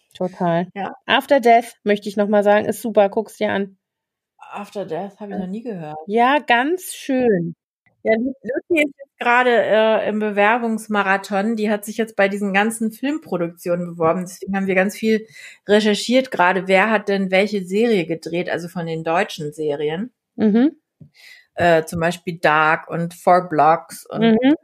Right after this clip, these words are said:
Speaker 2: und sowas alles. Da haben wir jetzt immer rausgesucht, welche Filmproduktion hat das gemacht. Und sie hat sich jetzt für mehrere,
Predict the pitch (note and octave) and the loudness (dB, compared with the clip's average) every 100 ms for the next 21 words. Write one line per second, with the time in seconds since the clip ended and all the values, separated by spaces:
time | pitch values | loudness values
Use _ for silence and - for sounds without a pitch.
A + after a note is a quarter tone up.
0 | _ _ _ - - F#3 _ - D3 D3+ | _ _ _ -14 -14 -14 _ -4 -2 -2
1 | - D#3 G3+ - - - - _ - F3+ | -2 -2 -2 -6 -16 -20 -20 _ -6 -4
2 | F3+ F3+ F3+ F3 F3+ F3 E3+ E3 D#3+ F#3 | -2 -2 0 -2 -2 -2 -2 2 2 2
3 | - F#3 F3 F3+ F#3 F3 F#3 F#3+ G3 F#3+ | -2 -4 -4 -8 0 2 2 2 -2 0
4 | G3+ G3 F#3+ F3+ F3+ F3+ - E3+ E3+ F3 | 0 0 0 -4 -4 -8 -4 -2 0 0
5 | E3+ - E3+ - E3+ F3+ A#3+ C#4 - - | -2 -4 -8 -4 0 2 2 0 -10 -4
6 | F#3 F#3 F#3 _ _ _ _ _ _ _ | 0 0 -2 _ _ _ _ _ _ _
7 | F#3+ F#3+ F3+ F#3 F#3 F#3+ - - - - | -2 0 0 -2 -4 -4 -8 -16 -10 -4
8 | F3+ F3 F3 F3+ F3+ E3+ E3+ F3 F3 | 0 0 0 -2 -2 0 0 -2 -6